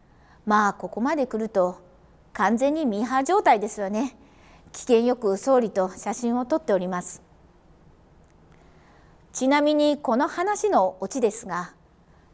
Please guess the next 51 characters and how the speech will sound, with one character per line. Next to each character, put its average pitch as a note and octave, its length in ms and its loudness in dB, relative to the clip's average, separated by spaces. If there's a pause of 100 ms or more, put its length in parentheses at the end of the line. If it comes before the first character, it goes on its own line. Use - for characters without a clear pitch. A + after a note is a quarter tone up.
長 G#3 280 0
年 A3+ 240 -2
に A3+ 100 -4
わ G#3+ 140 -2
た A#3+ 100 2
っ A#3+ 60 0
て - 180 -6 (340)
全 C4+ 100 -2
く C#4+ 100 -2 (180)
相 C4 180 -2
手 C#4+ 120 0
に G3 80 0
し - 80 -12
て G3+ 100 -4
く B3 100 -4
れ A#3 100 2
な C4 120 0
か A3 140 -2
っ - 120 -6
た E3+ 260 -10 (460)
こ G#3 120 -8
の F#3+ 100 -4
企 A#3 220 -6
業 A#3 140 -4
か G3+ 180 -4
ら、 F3+ 180 -2 (320)
新 D4+ 300 0
製 G#4 240 2
品 B3+ 160 -2
の F#3+ 100 -2
プ - 140 -4
ロ B3 100 4
モ C#4+ 160 4
ー C#4+ 40 0
シ D#4 100 -2
ョ D4 60 2
ン C#4+ 60 2
ビ E4 100 4
デ D#4+ 80 2
オ G#3+ 80 0
の F3+ 100 -6
作 - 280 -6
成 C4 200 4
を D4+ 320 2
依 G#3 80 -6
頼 G#3+ 160 0
さ A#3 100 -6
れ A#3+ 80 -4
ま B3+ 140 -4
し - 80 -12
た。 - 160 -6